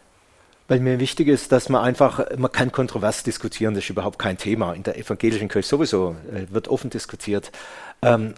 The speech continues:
aber es gibt einfach eine Grenze in Debatten, wenn man persönlich beleidigt oder versucht wird, unter Druck gesetzt zu werden, wo ich sag, „Nee, das lassen wir uns nicht bieten, das machen wir einfach öffentlich.“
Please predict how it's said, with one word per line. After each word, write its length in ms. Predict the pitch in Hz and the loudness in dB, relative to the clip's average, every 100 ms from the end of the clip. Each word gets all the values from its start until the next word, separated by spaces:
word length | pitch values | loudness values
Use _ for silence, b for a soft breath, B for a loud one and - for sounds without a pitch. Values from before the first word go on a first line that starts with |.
| - | -6
aber 220 | 123 127 | -2 -2
es 100 | - | -2
gibt 160 | 131 - | -2 0
einfach 400 | 113 - 117 - | -2 0 -2 -2
eine 120 | 107 | -6
Grenze 840 | - 117 117 151 - 139 123 120 - | -2 2 2 0 2 4 6 2 -2
in 200 | 113 113 | -6 -2
Debatten, 640 | 107 - 104 - 131 113 | -2 0 -2 -2 -6 -4
wenn 160 | 113 107 | -4 -2
man 100 | 101 | -4
persönlich 600 | 110 - 113 107 104 - | -4 -4 -4 -4 -6 -2
beleidigt 680 | 95 87 107 117 120 - | 0 2 2 2 -4 -4
oder 520 | - 104 104 101 101 90 | -4 -4 0 0 -2 -6
versucht 520 | - - 123 123 - | -8 -4 -4 -6 -2
wird, 160 | 113 | -2
unter 220 | - 110 104 | -2 -6 -8
Druck 300 | - 135 - | -4 -4 -2
gesetzt 480 | 131 - 117 - | -2 0 -4 -4
zu 100 | - | -4
werden, 260 | 113 113 110 | -2 -2 0
wo 140 | 110 | -2
ich 160 | - 113 | -2 -4
sag, 380 | - 110 107 - | -2 0 0 0
„Nee, 100 | 95 | -4
das 180 | 95 - | -4 -4
lassen 200 | 87 - | -4 -4
wir 40 | |
uns 100 | 95 | -8
nicht 140 | 92 - | -8 -2
bieten, 220 | 127 139 | -2 -2
das 160 | 131 | -4
machen 200 | 127 120 | 0 0
wir 100 | 131 | 0
einfach 280 | - 127 123 | -2 -2 -4
öffentlich.“ 580 | - 135 123 98 117 - | -2 -4 -2 -2 -4 -4